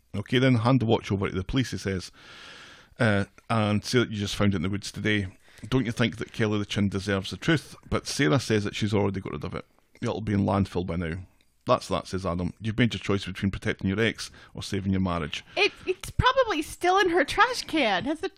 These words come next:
Speaker 2: has the trash already been collected?
Speaker 1: That was what he was doing, was taking the trash away.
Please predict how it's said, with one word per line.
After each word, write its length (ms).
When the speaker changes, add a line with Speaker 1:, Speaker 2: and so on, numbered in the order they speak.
Speaker 2:
has 160
the 80
trash 300
already 240
been 160
collected? 560
Speaker 1:
That 140
was 160
what 100
he 120
was 120
doing, 240
was 120
taking 160
the 60
trash 300
away. 280